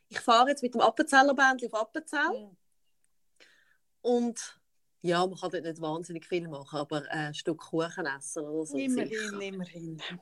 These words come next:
Speaker 1: Immerhin. Vielleicht schicke ich ein Foto.
Speaker 2: Also gut. Ich muss aus dem Haus. Ich habe auch ein Leben.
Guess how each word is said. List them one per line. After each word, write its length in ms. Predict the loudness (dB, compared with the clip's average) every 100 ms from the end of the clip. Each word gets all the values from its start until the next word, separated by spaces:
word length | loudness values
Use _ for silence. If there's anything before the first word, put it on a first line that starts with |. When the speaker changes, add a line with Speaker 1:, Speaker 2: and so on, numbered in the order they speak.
| -16 -16 2
Speaker 1:
Immerhin. 680 | 6 6 4 4 2 2 2
Vielleicht 340 | 4 4 2
schicke 320 | 0 0 -2
ich 160 | -6 0
ein 100 | 0
Foto. 200 | 0 8
Speaker 2:
Also 260 | 10 10 4
gut. 560 | -4 -4 _ -20 -20 _ _ _ _
Ich 180 | -6 -4
muss 180 | -2 -2
aus 280 | 2 2 0
dem 140 | -6 -8
Haus. 120 | -10
Ich 120 | -6
habe 140 | -4 0
auch 140 | -2
ein 0 |
Leben. 500 | -2 -4 -4 2 0